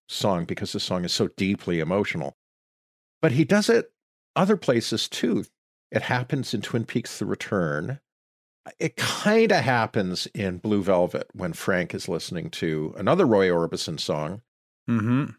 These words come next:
Speaker 1: in Dreams.
Speaker 2: In Dreams, yeah.
Speaker 1: And actually, that moment is really cool to talk about. You know, Dennis Hopper's performance is really amazing in that film. And you can see the song begin to take him,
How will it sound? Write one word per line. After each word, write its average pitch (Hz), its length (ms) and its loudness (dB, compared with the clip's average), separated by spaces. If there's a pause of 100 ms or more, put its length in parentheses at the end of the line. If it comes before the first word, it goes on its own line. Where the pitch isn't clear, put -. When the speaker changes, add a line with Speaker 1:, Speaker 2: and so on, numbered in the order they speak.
(260)
Speaker 1:
in 98 120 0
Dreams. 87 540 -2
Speaker 2:
In 117 160 2
Dreams, 110 500 0
yeah. 104 280 0 (640)
Speaker 1:
And 165 200 2
actually, 190 460 4
that 175 300 4
moment 143 300 4
is 104 100 0
really 113 260 4
cool 101 560 2 (100)
to - 80 -6
talk 95 360 0
about. 90 280 0 (300)
You 117 100 -2
know, 82 140 -2 (220)
Dennis 139 360 0
Hopper's 117 420 0
performance - 640 -4
is - 140 -10
really 90 320 0
amazing 90 420 -4
in 90 80 -8
that 85 200 -6
film. 82 220 -6
And 76 80 -14
you - 60 -16
can 78 140 -10
see 117 420 0 (300)
the 120 100 0
song 117 300 0
begin 107 300 -2
to 98 120 -8 (100)
take - 400 -4
him, - 360 -10